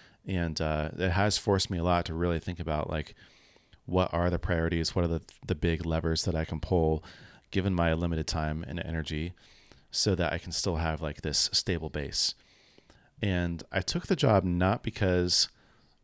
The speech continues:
I, like, needed it per se financially, but more that it's, like, the most stable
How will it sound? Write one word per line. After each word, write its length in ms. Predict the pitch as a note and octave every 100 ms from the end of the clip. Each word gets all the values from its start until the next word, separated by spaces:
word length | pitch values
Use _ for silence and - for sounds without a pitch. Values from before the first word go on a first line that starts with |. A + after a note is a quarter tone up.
| -
I, 80 | E2+
like, 320 | E2 D2+ - _
needed 760 | D#2+ D#2 D2+ D#2 E2+ A#2+ A2+ F2
it 200 | E2 -
per 180 | - D#2
se 460 | - C#2+ C#2+ E2 E2 - -
financially, 800 | - D#2 D#2 E2+ - D2 D#2 G#2 - - - - - -
but 160 | G2 F2+
more 300 | F#2+ G#2 G#2
that 280 | G2 F2+ -
it's, 220 | E2+ -
like, 280 | E2+ D#2 - - _ -
the 80 | F#2
most 480 | F2+ F#2 F#2 - - _ _ _ _ _ _ -
stable 760 | - - F2 E2+ E2+ D#2+ E2